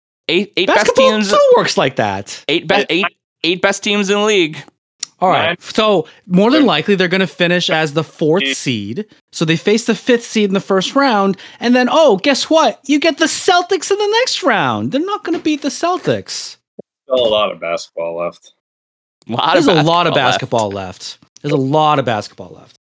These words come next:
Speaker 3: I mean, we're talking about baseball and football already, so yeah, this makes sense. At least we have some kind of. But I would, I would give the Knicks some nine out of ten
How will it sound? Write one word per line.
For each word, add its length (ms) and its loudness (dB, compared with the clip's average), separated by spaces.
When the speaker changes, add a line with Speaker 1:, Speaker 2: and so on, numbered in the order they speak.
Speaker 3:
I 60 -2
mean, 100 2
we're 100 0
talking 220 -2
about 160 -2
baseball 340 -4
and 100 -8
football 300 -6
already, 260 -8
so 220 0
yeah, 260 2
this 160 -6
makes 200 -4
sense. 280 -4
At 60 -2
least 180 -2
we 100 0
have 120 -2
some 220 -2
kind 180 -2
of. 60 -4
But 140 2
I 100 2
would, 240 -4
I 100 2
would 140 -4
give 160 -2
the 80 0
Knicks 220 -2
some 220 -2
nine 240 -2
out 160 -2
of 60 -12
ten 360 -4